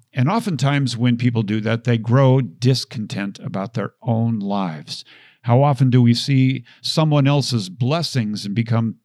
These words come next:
jealous because we don't have what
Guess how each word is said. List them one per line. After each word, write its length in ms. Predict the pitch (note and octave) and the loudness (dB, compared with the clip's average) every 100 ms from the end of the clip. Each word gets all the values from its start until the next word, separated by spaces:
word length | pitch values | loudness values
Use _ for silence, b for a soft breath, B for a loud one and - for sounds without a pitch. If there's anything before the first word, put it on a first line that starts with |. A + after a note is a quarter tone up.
| _ _ - | _ _ -14
jealous 720 | A#2 D#3+ G3+ D#3 - - - - | -4 -2 -2 -4 -6 -10 -12 -12
because 340 | - A#2 A#2+ G2+ | -6 2 2 2
we 140 | A2+ | 0
don't 260 | A#2+ B2 - | 2 0 -2
have 480 | - C3+ C#3+ C#3 | -4 0 0 -2
what 300 | A2+ A#2+ B2+ | 0 2 2